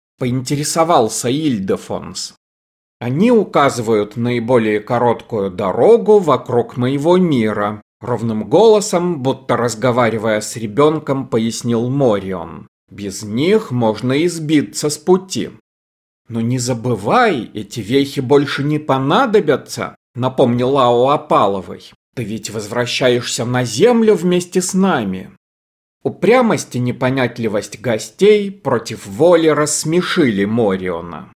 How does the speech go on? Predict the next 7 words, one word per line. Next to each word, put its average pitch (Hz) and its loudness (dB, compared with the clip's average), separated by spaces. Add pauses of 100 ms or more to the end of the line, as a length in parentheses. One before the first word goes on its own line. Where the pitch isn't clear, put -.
(260)
"А 113 -4
кто - 4
будет 143 0
приглядывать 127 0
за 113 -4
моим 151 0
хозяйством? 117 -4